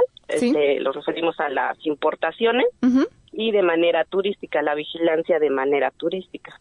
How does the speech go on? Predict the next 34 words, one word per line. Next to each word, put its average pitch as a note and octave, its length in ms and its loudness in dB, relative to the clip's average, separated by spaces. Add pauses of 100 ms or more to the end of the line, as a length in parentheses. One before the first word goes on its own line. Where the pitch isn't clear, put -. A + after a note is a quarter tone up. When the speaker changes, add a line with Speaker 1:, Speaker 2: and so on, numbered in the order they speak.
Speaker 1:
Ah, G#3+ 260 2
ok, G#3+ 120 -2 (100)
ok. F#3+ 220 -4 (280)
Y C4 120 2
bueno, D4+ 220 0
en C#4+ 120 2
este D#4 180 0
sentido, D4 480 2
eh, A#3 280 2
iba A#3+ 200 2
también A3 240 0
mi A3+ 100 0
pregunta, B3+ 460 0 (420)
eh, A3 360 2 (260)
¿a A#3 120 -4
todos D4 340 2
los, D#4+ 300 -2 (460)
todos B3+ 200 2
los, B3+ 200 0
este, G#3+ 440 0
alimentos G#3+ 640 0
cárnicos A3+ 520 0
que F#3+ 100 -6
ingresan G3+ 420 0
al F#3+ 80 -2
país F#3+ 320 0
se G3 100 -2
les F#3 180 -4
aplica, G3+ 540 0
este, F#3 320 -4
estas G3+ 260 -4
pruebas G3+ 320 -2
toxicológicas A3 920 -4
o, F#3+ 240 2